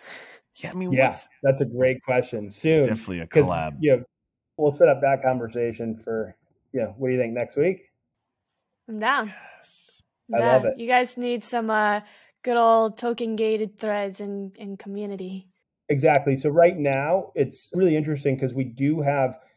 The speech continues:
Speaker 2: so we have a great moderator. It's pretty well organized. The conversations are good, but as we start voting on things and as we start doing really important things, it becomes really unwieldy. So we've got to move out of that.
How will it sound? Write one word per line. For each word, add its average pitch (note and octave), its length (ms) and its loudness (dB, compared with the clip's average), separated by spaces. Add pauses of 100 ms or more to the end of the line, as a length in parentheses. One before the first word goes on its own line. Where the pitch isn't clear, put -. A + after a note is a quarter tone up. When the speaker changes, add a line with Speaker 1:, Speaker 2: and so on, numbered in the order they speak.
(120)
Speaker 2:
so D3 120 -4
we C#3+ 80 0
have C3+ 80 0
a - 20 -6
great C#3+ 340 0
moderator. C#3 680 0
It's C#3+ 240 -2 (120)
pretty D3+ 200 0
well D3 180 6
organized. C3+ 480 6
The B2+ 60 -2
conversations C3+ 760 -2
are D#3+ 80 -4
good, E3 260 2
but C3 200 0 (180)
as C#3 160 2
we D3+ 100 0
start C#3 280 0
voting B2 300 0
on D3 100 -4
things D#3 380 -2
and B2 100 -4
as A#2+ 160 -6
we B2+ 80 -4
start B2+ 320 -2
doing B2+ 220 -4
really B2 160 -4
important A2+ 320 -8
things, C3+ 260 -2 (360)
it B2+ 80 -2
becomes B2+ 400 2
really A#2 200 -2
unwieldy. G#2 540 -6
So - 180 -8
we've A#2 140 -6
got B2+ 120 2
to A#2 60 -6
move A2+ 160 -4
out G#2+ 160 -4
of G2 60 -12
that. G2 220 -10